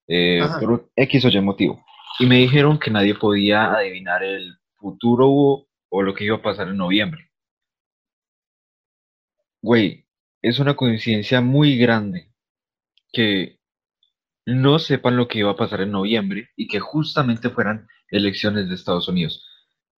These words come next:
Speaker 1: ¿Esto significa que alguien hizo un trato muy cabrón o,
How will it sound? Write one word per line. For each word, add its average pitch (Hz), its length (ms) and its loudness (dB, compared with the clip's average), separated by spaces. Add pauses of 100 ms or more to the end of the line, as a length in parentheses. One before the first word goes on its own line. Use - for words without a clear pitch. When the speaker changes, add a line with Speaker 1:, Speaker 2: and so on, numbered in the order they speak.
(340)
Speaker 1:
¿Esto 180 800 4 (140)
significa 123 540 4
que 131 80 0
alguien 123 200 4
hizo 123 160 4
un 123 140 2
trato 123 240 0
muy 117 140 4
cabrón 135 500 2
o, 92 800 -2